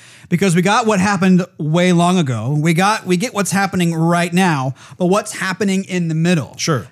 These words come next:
Speaker 1: What, I mean, she got trained up. She's had, she has a lot of stories to tell.
Speaker 2: Yeah.
Speaker 1: I wanna know all those stories. Like,
Speaker 2: Yeah.
Speaker 1: what in the world happened? And I, I don't know. We didn't get any of that, basically. I mean, we got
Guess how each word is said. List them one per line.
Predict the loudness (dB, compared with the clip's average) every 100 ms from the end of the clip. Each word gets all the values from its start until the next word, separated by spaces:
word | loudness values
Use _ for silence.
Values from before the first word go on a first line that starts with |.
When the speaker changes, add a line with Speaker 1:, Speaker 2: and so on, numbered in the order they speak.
| -4
Speaker 1:
What, | -2 -2
I | -2
mean, | 0 2
she | 0 0 -2
got | -2 -2 -2
trained | -2 0 2
up. | 0 0
She's | -2 -4
had, | -2 -2 -2
she | -2
has | -2 0
a |
lot | 0
of | 0
stories | -2 -2 -2 -2
to | -4 -10
tell. | -10 -12 -12 -4
Speaker 2:
Yeah. | -4 -4 -12 _ _ _ _ _ -4
Speaker 1:
I | -2
wanna | 0 2
know | 2 4
all | 4 2
those | 0 -2 -6
stories. | -2 -2 -2 -6 -10 -8
Like, | 0 0
Speaker 2:
Yeah. | 2
Speaker 1:
what | 0 -2
in | -6
the | -2
world | 2 2 2 0
happened? | 0 -2 -2 -4 -4 -6 -4
And | -2 0 0 -4 -6
I, | -4 -2 -2 -4 -8 -18 -10
I | -6
don't | -4
know. | -2
We | 2
didn't | 2 2
get | 0 0
any | -2 -2
of |
that, | -4 -14 -14
basically. | -14 -14 -16 -16 -4
I |
mean, | 2
we | 4
got | 4 0 -4